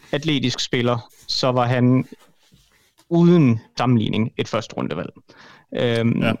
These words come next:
Speaker 1: han er i min bog et, et anden rundevalg. Der, der mangler noget... Øhm, der, der, der mangler noget atletisk upside, men, men
Speaker 2: Ja.
Speaker 1: altså, han er super underholdende spiller. Øh,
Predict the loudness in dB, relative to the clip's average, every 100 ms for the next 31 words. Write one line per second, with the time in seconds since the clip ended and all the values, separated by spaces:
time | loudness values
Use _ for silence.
0 | -6 -6 -2 0 0 0 0 0 2 2
1 | 2 0 -2 -2 0 2 2 0 -2 -2
2 | -2 -2 0 2 2 2 2 2 0 0
3 | 0 2 2 0 0 -2 -2 -4 -10 -20
4 | -20 -20 -20 _ _ _ _ _ _ _
5 | -12 -12 -12 -16 -18 -20 _ -12 -6 -4
6 | -2 -4 0 2 2 2 2 2 2 0
7 | -2 -2 -4 -6 -8 -10 -10 -10 _ -4
8 | -4 -4 -4 -4 -6 -4 0 0 0 0
9 | 0 -2 -2 -4 0 2 2 2 0 -2
10 | -6 _ _ _ _ _ _ _ -6 -4
11 | -2 -2 -2 -2 -2 -2 -6 -6 -8 -8
12 | -8 -12 -8 -4 -2 -2 -4